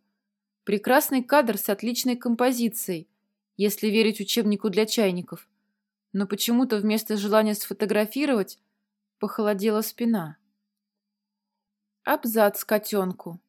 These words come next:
а точнее птичке. Я бросился к окну, пытаясь высмотреть, откуда стреляли, и увидел там какого-то безумного туземного старика,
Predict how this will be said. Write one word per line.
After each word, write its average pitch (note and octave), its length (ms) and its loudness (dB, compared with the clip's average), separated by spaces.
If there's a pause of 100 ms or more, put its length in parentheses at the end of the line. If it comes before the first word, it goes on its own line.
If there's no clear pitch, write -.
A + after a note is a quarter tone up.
(560)
а G3 60 2
точнее A#3 480 0
птичке. - 600 -10 (580)
Я G#3+ 140 4
бросился C4 520 2
к B3+ 80 0
окну, B3+ 520 0 (380)
пытаясь B3 480 4
высмотреть, A#3 600 0
откуда B3 360 0
стреляли, A3+ 720 2 (540)
и G#3+ 120 -2
увидел B3 400 2
там A3+ 220 6
какого-то B3+ 520 2
безумного G#3+ 580 4
туземного B3 540 2
старика, B3+ 680 2